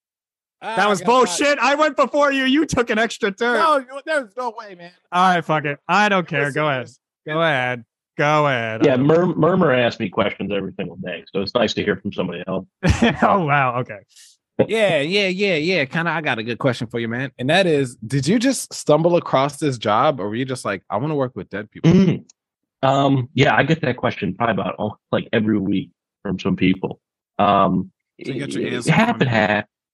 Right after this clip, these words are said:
Speaker 3: Yeah, it, it's like half and half. It, it, the, the answer's still the same. Like, I, uh,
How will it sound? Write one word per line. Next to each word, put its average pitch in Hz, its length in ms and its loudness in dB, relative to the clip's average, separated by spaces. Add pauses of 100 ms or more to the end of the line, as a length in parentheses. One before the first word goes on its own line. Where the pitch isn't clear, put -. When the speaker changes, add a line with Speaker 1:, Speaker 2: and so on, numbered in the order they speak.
(140)
Speaker 3:
Yeah, 156 280 2 (260)
it, 160 160 2
it's 151 140 2
like 214 120 0
half 156 240 0
and 95 140 -2
half. 82 200 -8
It, 131 200 -4
it, 127 160 -6
the, 135 140 -2
the 139 360 -2
answer's 131 240 -8
still 85 240 -8
the 82 80 -12
same. 85 280 -4
Like, 87 180 -4
I, 131 260 4
uh, 98 280 2